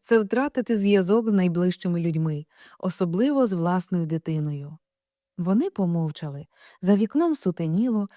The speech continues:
на кухні тихо гудів холодильник. З вулиці долинав шум машин і дзвін трамвая. "Тату", раптом сказав Тарас, "а давай я буду приходити до тебе щовихідних?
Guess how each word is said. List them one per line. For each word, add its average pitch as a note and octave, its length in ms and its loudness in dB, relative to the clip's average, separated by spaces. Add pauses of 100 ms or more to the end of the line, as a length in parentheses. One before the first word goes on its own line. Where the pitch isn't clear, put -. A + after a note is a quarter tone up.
(160)
на G3+ 160 2
кухні D4+ 380 2
тихо C4 380 -2
гудів F3+ 360 0
холодильник. E3 800 -4 (320)
З F#3+ 100 2
вулиці E4+ 420 4
долинав G3+ 460 4
шум F3+ 260 0
машин C4 520 -4
і G3+ 100 0
дзвін E3 400 0
трамвая. D#3 600 -6 (680)
"Тату", A#3 440 -4 (240)
раптом D#3+ 400 -4
сказав D3+ 340 -10
Тарас, D#3+ 420 -6 (420)
"а A3 80 0
давай F#4 340 4
я D4+ 60 6
буду B3 260 2
приходити A#3+ 560 0
до F#3 140 2
тебе B3+ 280 2
щовихідних? G#3+ 760 -2